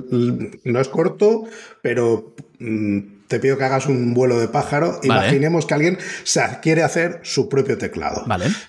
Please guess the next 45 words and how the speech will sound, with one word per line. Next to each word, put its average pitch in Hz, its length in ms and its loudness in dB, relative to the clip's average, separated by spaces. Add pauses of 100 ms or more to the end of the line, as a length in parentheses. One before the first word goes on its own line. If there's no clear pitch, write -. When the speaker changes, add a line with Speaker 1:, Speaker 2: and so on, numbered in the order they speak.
(120)
Speaker 1:
Y 135 80 -8
partamos 147 640 2
de... 113 340 2
de 117 580 -2
cómo, 165 760 0
qué, 143 120 0
qué - 80 -8
cosas 151 300 2
hay 147 240 4
que 151 140 0
comprar, 196 600 2 (460)
cómo 151 560 4
se 147 180 0
monta 190 580 0 (120)
y 131 140 -2
cómo 127 260 2
se 120 140 0
programa 135 480 0
para 104 240 -4
que 107 140 -2
las 98 180 -2
cosas, 131 300 2
Speaker 2:
Ujú. 123 320 2 (260)
Speaker 1:
al 120 140 0
final, 135 400 0 (340)
una 135 460 0
configuración 135 580 2
simple 160 460 0
te 156 160 -4
permita, 120 760 -2
pues, - 220 -4
eh, 101 100 -4 (280)
tener 113 240 -2
un 120 80 0
teclado 123 400 0
a - 80 -4
tu 107 80 -4
gusto 117 420 2
y 113 80 -2
como 92 240 -4
Speaker 2:
Vale. 90 220 0
Speaker 1:
a 92 160 2
ti 113 160 -2
te 117 80 -4
apetecería. 110 600 -8